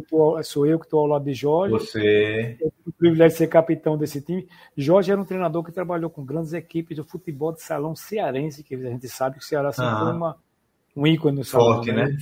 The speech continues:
Speaker 2: Forte, é,
Speaker 1: É, eu
Speaker 2: forte.
Speaker 1: tive o prazer de trabalhar com ele, né, Jorge, e de ser o capitão do time dele. Foi uma honra muito grande, né?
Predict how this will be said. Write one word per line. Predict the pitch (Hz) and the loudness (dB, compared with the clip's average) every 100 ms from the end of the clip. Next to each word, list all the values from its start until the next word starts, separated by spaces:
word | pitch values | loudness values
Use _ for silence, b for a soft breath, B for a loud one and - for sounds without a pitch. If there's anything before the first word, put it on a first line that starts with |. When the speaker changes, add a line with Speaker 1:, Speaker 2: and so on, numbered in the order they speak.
| - | -2
Speaker 2:
Forte, | 107 98 - 98 | 0 0 -2 -4
é, | 90 135 | -2 0
Speaker 1:
É, | 131 | -2
eu | |
Speaker 2:
forte. | - | 0
Speaker 1:
tive | 165 | 0
o | 165 | 2
prazer | 185 170 156 190 | 4 6 6 2
de | |
trabalhar | 196 180 165 170 | 2 2 4 4
com | 170 147 | 0 -2
ele, | 156 196 190 | 2 2 2
né, | 139 143 | -4 -6
Jorge, | 117 127 147 175 202 - b b | -6 -2 -2 -2 -6 -14 b b
e | 175 | 0
de | 175 | 2
ser | 185 214 | 6 6
o | 220 | 8
capitão | 226 214 202 202 | 6 4 0 -2
do | 208 | -2
time | 214 220 | -2 0
dele. | 185 151 | 2 0
Foi | - | -2
uma | 156 156 | -4 -2
honra | 160 156 | -2 -4
muito | 160 165 | -6 -6
grande, | 156 143 127 117 | -4 -4 -4 -8
né? | 123 156 | -10 -12